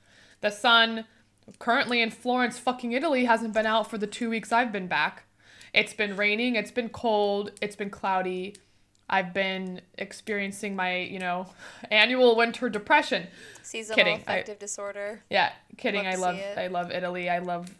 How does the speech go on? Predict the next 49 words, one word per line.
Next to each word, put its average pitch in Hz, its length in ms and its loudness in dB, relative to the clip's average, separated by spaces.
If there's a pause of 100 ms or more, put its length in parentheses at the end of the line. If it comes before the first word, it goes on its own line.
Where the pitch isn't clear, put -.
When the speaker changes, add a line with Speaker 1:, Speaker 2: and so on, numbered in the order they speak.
(140)
Speaker 1:
I'm 190 160 -4
actually 185 380 -4
very 175 160 -4
much 175 200 -8
enjoying 170 360 -12
the 160 80 -12
cold. 156 320 -12
But - 220 4 (680)
my 262 140 4
point 330 380 0
is, 240 440 6 (640)
is, 247 380 2
yeah, 370 300 6 (160)
there's, 311 440 6
it's 349 200 2
not 339 440 0
gonna 339 240 2
be 320 120 -2
the 330 80 0
perfect 320 320 -4
conditions 277 640 -4 (100)
everywhere 208 540 2
all 202 160 2
the 190 80 -4
time. 196 640 -4
And 262 160 4
it's 262 120 -4 (100)
usually 392 480 0
not. 277 360 2
Like, 233 240 4
even, 311 520 -4 (240)
even 294 360 2
in 302 140 -2
a, 262 140 -2 (100)
in 262 80 -2
a 214 200 -4
s-, - 140 -20 (320)
place 269 540 -2
in 226 240 -4
the 220 60 -2
middle 240 240 0
of 208 100 0
the 214 80 -2
desert 247 320 0
where 202 80 -10
the 202 80 -8
sun 262 320 -4
is - 60 -6
shining, 233 520 -2